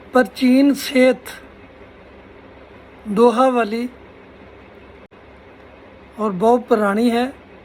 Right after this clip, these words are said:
ਮੈਂ ਉਸ ਬਾਰੇ ਅੱਜ ਤੁਹਾਨੂੰ ਦੱਸਾਂਗਾ।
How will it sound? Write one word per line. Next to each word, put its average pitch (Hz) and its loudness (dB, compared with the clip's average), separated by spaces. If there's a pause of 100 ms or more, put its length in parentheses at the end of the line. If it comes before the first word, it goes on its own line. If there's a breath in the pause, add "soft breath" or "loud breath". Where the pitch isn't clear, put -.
(680)
ਮੈਂ 208 -2
ਉਸ 226 -4
ਬਾਰੇ 208 0
ਅੱਜ 202 -4
ਤੁਹਾਨੂੰ 208 -4 (2000)
ਦੱਸਾਂਗਾ। 254 -2